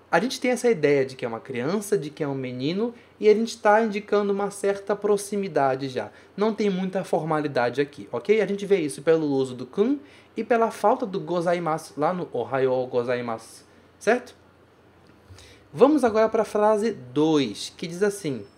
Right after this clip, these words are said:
"Erika-chan, ice taberu?" "Erika-chan, ice taberu?" Vou escrever aqui esse começo pra você.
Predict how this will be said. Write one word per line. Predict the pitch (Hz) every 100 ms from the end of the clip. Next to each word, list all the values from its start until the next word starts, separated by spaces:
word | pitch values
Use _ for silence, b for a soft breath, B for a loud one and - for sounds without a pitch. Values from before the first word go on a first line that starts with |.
| b b _
"Erika-chan, | 175 185 202 202 202 175 143 107 - - - 175 196
ice | 190 -
taberu?" | 120 156 131 147 - - _ _ _ _ - - -
"Erika-chan, | 190 202 196 - 160 110 - _ _ 170
ice | 196 -
taberu?" | 131 123 156 135 170 - - _ B B B
Vou | 127 185
escrever | - 208 156 151
aqui | 135 - 165 - -
esse | 190 196 -
começo | - 151 131 147 175 -
pra | 165 165
você. | 190 190 - 110 101